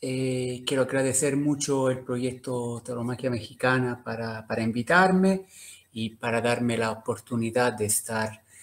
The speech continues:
de estar aquí con, ah, con ustedes. Ah, voy a compartir la, la pantalla porque, eh, lo que vamos a hacer ahora es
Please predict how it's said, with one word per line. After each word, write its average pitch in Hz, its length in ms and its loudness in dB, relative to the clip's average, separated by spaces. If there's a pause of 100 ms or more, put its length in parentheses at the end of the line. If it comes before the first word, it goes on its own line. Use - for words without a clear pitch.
(360)
de 107 80 -6
estar 117 240 6
aquí 120 220 0
con, 110 400 2
ah, 104 580 -6
con 113 200 2
ustedes. - 960 2 (120)
Ah, 107 720 -2
voy 143 240 0
a 113 120 -6
compartir 151 880 -2 (420)
la, 104 460 -2 (100)
la 107 120 -4
pantalla 139 960 2
porque, 120 540 4
eh, 117 220 -4
lo 120 140 2
que 131 100 -4
vamos 151 320 2
a 135 40 2
hacer 147 460 2 (200)
ahora 160 560 4 (680)
es - 580 8